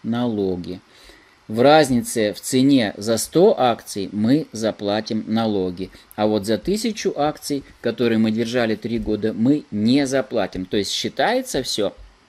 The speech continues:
э, три года мы должны держать акции, э, как минимум три года не продавать,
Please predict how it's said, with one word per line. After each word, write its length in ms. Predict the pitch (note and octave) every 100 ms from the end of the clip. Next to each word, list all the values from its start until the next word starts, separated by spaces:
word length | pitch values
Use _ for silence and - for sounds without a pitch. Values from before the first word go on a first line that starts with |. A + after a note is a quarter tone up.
| _ _ _ _ _ - - - - -
э, 1800 | - G#2+ G#2+ G#2+ G#2 G#2 G#2 G#2+ G#2+ D2 G#1+ G#1+ G#2+ G#2+ G#1 G#2 A2+ G#2+ A2
три 240 | C3+ C#3+ A2+
года 380 | A#2+ F#3 G3+
мы 100 | D3+
должны 380 | A2+ G#2 A2 C3
держать 480 | C#3+ A2+ G#2 A#2+ - -
акции, 580 | A2 C#3 - F3 E3+ - _ _ _ _ - - _ _ _ _ _ _ -
э, 40 | G2 G2 F#2+ F#2 E2 C#2 - - - - - - - - - E3 _ _ _ -
как 160 | C#3+ E3
минимум 440 | F#3+ A3 C#3+ A#2+
три 160 | B2+ B2
года 320 | A#2+ G#2 F2+
не 140 | G#2+
продавать, 640 | A2+ A2 A2+ A#2 F#2 F2+